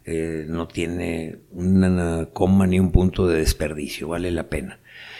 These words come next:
Entonces, bueno, yo me desarrollo ahí hasta la prepa, entro a la prepa uno, que está ahora, donde está ahora, eh, el colegio ci-, bueno,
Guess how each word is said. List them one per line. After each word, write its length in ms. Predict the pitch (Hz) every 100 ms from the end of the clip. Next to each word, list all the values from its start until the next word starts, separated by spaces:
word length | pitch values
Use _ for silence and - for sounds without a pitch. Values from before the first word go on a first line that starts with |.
| - - _
Entonces, 360 | - 110 135 135
bueno, 220 | 147 151
yo 160 | 143
me 80 | 147
desarrollo 560 | 143 127 117 127 127 123
ahí 240 | 113 135
hasta 240 | 131 131 87
la 420 | 85 78 78 76
prepa, 360 | 98 104 - 104
entro 220 | 98 101
a 40 | 95
la 140 | 85
prepa 320 | - - 92
uno, 460 | 90 117 123 117 95
que 100 | -
está 240 | - -
ahora, 300 | 82 85 85
donde 200 | 85 80
está 200 | 78 -
ahora, 460 | 82 82 80 76 78 76
eh, 380 | 78 76 73 76
el 140 | 76
colegio 400 | - 80 78 82
ci-, 120 | -
bueno, 220 | 87 85